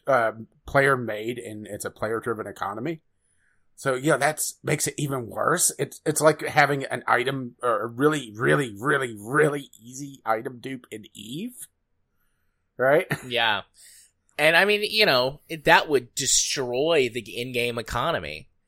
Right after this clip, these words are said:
Speaker 1: Especially
Speaker 2: I'm assuming it's destroying the
Speaker 1: Oh,
Speaker 2: in-game economy
Speaker 1: yeah.
Speaker 2: for this game too.
Speaker 1: Yeah. And they're working on trying to, uh, to fix it by,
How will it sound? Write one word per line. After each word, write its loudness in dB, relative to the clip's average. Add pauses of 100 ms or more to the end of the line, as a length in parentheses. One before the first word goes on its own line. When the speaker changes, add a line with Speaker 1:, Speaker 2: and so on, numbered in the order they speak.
(600)
Speaker 1:
Especially 2
Speaker 2:
I'm 2
assuming 2
it's 2
destroying 4
the 2
Speaker 1:
Oh, 10
Speaker 2:
in-game 6
economy 2
Speaker 1:
yeah. -2
Speaker 2:
for -8
this 0
game 0
too. 2
Speaker 1:
Yeah. -2 (920)
And -2
they're 6
working 0
on -2
trying -2
to, -4 (120)
uh, 0 (440)
to 0 (260)
fix -2
it -2 (120)
by, 6